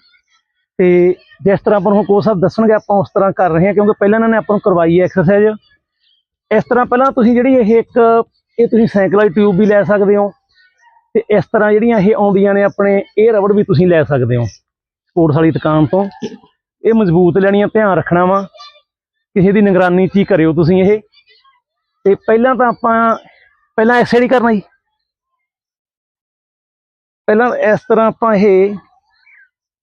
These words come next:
ਕਿੰਨੇ ਸ-, ਤੀਹ ਸਕਿੰਟ ਜੀ, ਇਹ ਆਪਾਂ ਤੀਹ ਸਕਿੰਟ ਇਸ ਤਰ੍ਹਾਂ ਇਹਨੂੰ ਜਿੰਨਾ ਆਪਾਂ ਤੋਂ ਐਂ ਹੋ ਸਕੇ ਉਨਾ ਆਪਾਂ ਐਂ ਲੈ ਕੇ ਜਾਣਾ, ਹੋਲਡ ਕਰਨਾ ਜੀ। ਤੇ ਇਹਨੂੰ ਆਪਾਂ ਇੱਥੇ ਹੋਲਡ ਕਰ ਲੈਣਾ ਜੀ ਤੀਹ ਸਕਿੰਟ,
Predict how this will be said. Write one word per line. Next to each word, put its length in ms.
ਕਿੰਨੇ 200
ਸ-, 340
ਤੀਹ 180
ਸਕਿੰਟ 280
ਜੀ, 180
ਇਹ 160
ਆਪਾਂ 240
ਤੀਹ 400
ਸਕਿੰਟ 420
ਇਸ 160
ਤਰ੍ਹਾਂ 360
ਇਹਨੂੰ 220
ਜਿੰਨਾ 260
ਆਪਾਂ 260
ਤੋਂ 140
ਐਂ 120
ਹੋ 200
ਸਕੇ 240
ਉਨਾ 220
ਆਪਾਂ 240
ਐਂ 60
ਲੈ 140
ਕੇ 160
ਜਾਣਾ, 260
ਹੋਲਡ 340
ਕਰਨਾ 260
ਜੀ। 100
ਤੇ 60
ਇਹਨੂੰ 160
ਆਪਾਂ 180
ਇੱਥੇ 120
ਹੋਲਡ 340
ਕਰ 220
ਲੈਣਾ 220
ਜੀ 100
ਤੀਹ 280
ਸਕਿੰਟ, 360